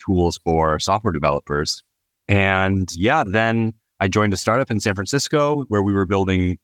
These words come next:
tools for people to build mobile apps inside of companies. We called these dark apps, but they were custom iPad and Android and iPhone apps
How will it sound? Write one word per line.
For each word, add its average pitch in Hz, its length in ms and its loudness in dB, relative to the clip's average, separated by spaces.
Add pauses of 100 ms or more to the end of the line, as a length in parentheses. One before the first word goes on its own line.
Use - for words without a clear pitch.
(200)
tools 104 360 0
for 85 500 0 (100)
people 98 360 2
to 82 320 0
build 85 500 0 (280)
mobile 87 320 2
apps - 460 -2 (100)
inside 85 500 0
of 73 120 -4
companies. 78 680 -6 (240)
We 87 80 4
called 87 260 2
these 82 200 0
dark 85 300 0 (100)
apps, 80 420 -2
but 80 140 -4
they 80 100 2
were 76 300 0
custom 87 760 0
iPad 82 760 -2
and 73 520 -4
Android 80 720 0
and 69 360 -4 (140)
iPhone 80 420 2
apps - 440 -4